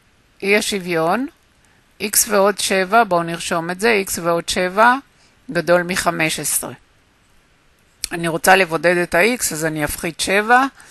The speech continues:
x ועוד שבע פחות שבע גדול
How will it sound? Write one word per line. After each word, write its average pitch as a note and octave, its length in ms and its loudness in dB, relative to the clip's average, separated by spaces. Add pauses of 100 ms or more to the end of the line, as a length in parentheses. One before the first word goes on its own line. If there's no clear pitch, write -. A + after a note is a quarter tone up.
(580)
x G3 240 -2
ועוד F#3+ 300 2
שבע F3 340 2
פחות F3+ 380 -2
שבע G#3+ 440 2 (1160)
גדול A3 580 4